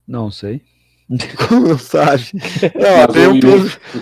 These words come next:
Speaker 2: tem um peso que tu se sente bem, né? Que nem o Jones, que é oitenta e cinco.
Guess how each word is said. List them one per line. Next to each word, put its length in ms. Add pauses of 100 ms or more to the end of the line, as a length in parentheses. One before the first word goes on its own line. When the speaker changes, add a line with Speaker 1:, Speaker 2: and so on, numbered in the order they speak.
(160)
Speaker 2:
tem 200
um 60
peso 280
que 40
tu 100
se 60
sente 380
bem, 300
né? 140
Que 120
nem 100
o 80
Jones, 380
que 80
é 40
oitenta 220
e 80
cinco. 500